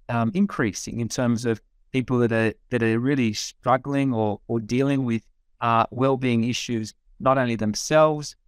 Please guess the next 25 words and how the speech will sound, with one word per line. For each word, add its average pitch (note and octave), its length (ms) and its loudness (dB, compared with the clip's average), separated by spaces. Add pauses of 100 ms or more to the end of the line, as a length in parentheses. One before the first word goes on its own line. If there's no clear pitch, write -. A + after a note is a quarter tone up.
(100)
but B2 120 2
also A#2+ 500 2
potentially A#2+ 720 -2
they're A#2 200 0
observing A#2 440 0
it A2+ 60 -2
in A2 100 2
their G2 120 2
co-workers, C#3 880 -2 (320)
or B2 140 -2
there B2 140 0
may C3 160 2
be B2 120 -2
some A#2 220 -2
things B2+ 340 -2
that B2 120 -2
are A2 40 0
happening, A2+ 640 -2
um, A2 420 0
in A#2 120 -2
the A#2 160 -2
individual's, A2 580 0 (460)
uh, A#2 140 2
private E3 440 2
lives. F#2+ 380 -2